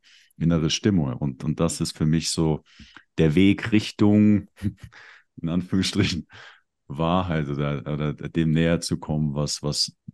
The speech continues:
wahr ist und aus, ähm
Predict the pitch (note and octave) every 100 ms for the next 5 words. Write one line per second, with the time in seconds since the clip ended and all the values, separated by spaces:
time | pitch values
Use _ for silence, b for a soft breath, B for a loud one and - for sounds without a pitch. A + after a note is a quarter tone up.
0 | _ C2 B1+ D#3 D2 D#2 E2+ E2 C2+ B1
1 | - C#2+ B1+ C2+ C#2 C#2 - - - C2+
2 | C2 B1+